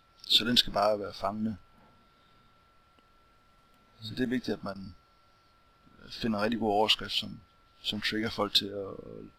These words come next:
at læse videre. Og så måske ikke fokusere så meget på, på keywords,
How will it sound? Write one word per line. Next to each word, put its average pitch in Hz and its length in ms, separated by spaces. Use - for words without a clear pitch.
at - 60
læse 101 240
videre. 107 280
Og - 60
så 120 80
måske 117 180
ikke 120 140
fokusere 110 320
så 104 100
meget 104 240
på, 58 440
på - 140
keywords, 101 680